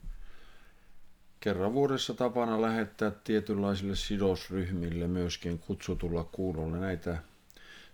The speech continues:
taivastielähetyksiähän on pyöritetty itse asiassa. Varmaan puhutaan jo vuosikymmenistä, ja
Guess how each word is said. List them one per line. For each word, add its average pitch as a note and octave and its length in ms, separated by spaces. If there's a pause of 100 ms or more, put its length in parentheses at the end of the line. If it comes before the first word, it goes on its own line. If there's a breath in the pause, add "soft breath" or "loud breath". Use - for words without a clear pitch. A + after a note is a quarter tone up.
taivastielähetyksiähän G#2+ 1200
on G2+ 100
pyöritetty F#2+ 920 (220)
itse F#2 300
asiassa. E2+ 760 (1200 loud breath)
Varmaan G2+ 380
puhutaan B2+ 500
jo A#2 100
vuosikymmenistä, G#2+ 1300 (840)
ja F2 640